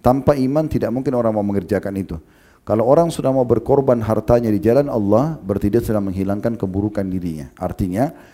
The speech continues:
dia pasti tidak akan pelit, dan kalau tidak pelit berarti tidak akan mengganggu orang lain, dan seterusnya. Jadi memang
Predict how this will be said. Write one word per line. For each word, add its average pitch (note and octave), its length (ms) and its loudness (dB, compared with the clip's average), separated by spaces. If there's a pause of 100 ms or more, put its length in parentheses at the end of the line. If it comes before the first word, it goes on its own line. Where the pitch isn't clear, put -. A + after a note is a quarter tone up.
(160)
dia A#2 160 6
pasti A#2+ 320 0
tidak G2+ 400 0
akan G2+ 160 -6
pelit, G#2+ 360 0 (360)
dan G#2 160 0
kalau G#2 200 0
tidak G2 280 -4
pelit A2+ 160 -6
berarti G#2+ 320 -4
tidak G2+ 200 -2
akan G2+ 120 -4
mengganggu G2 440 -4
orang F#2 280 -4
lain, G#2+ 280 4 (360)
dan G#2+ 240 2
seterusnya. F2 560 -8 (400)
Jadi G2+ 200 2
memang A#2+ 440 -2